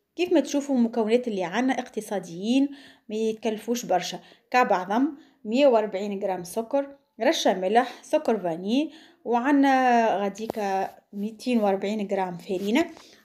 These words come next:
عنا مية وعشرين مليلتر، آه، حلي-، آه، زيت، ومية وخمسين مليلتر حليب، مغرفة خل،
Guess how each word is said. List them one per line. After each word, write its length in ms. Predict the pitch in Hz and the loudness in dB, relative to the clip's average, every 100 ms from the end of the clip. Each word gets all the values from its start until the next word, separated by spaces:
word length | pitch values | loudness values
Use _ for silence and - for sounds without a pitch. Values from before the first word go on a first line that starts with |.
| - | -2
عنا 480 | 220 285 269 247 | 2 4 4 2
مية 180 | 226 226 | 2 2
وعشرين 440 | 247 240 - 247 214 | 2 0 -2 0 0
مليلتر، 520 | 208 208 208 214 208 190 | 0 -2 -2 -4 -8 -6
آه، 420 | 185 180 160 - _ - | -8 -6 -6 -8 _ -18
حلي-، 460 | - - 202 240 | -14 -6 -2 0
آه، 400 | 208 185 185 180 | 0 0 -2 -4
زيت، 440 | 180 196 254 311 - - _ _ - | -4 0 0 0 -8 -20 _ _ -2
ومية 220 | 214 285 | 4 4
وخمسين 520 | 294 294 269 285 262 | 4 2 2 2 2
مليلتر 440 | 233 220 247 277 | 2 2 0 0
حليب، 440 | 254 - 185 - - _ _ _ _ _ _ _ _ _ | -6 -8 -10 -12 -16 _ _ _ _ _ _ _ _ _
مغرفة 420 | 196 196 247 - 202 | -4 0 0 0 -6
خل، 380 | - 214 285 | -2 -2 -2